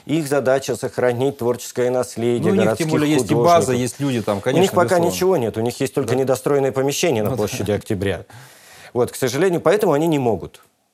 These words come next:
Speaker 1: Поэтому вот галерея
Speaker 2: Ну,
Speaker 1: вынуждена
Speaker 2: перспективы, может быть,
Speaker 1: Да,
Speaker 2: да?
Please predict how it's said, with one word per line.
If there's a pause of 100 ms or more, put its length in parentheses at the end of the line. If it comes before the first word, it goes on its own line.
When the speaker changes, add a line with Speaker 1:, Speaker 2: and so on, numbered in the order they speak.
(520)
Speaker 1:
Поэтому
вот
галерея
Speaker 2:
Ну,
Speaker 1:
вынуждена
Speaker 2:
перспективы,
может
быть,
Speaker 1:
Да,
Speaker 2:
да?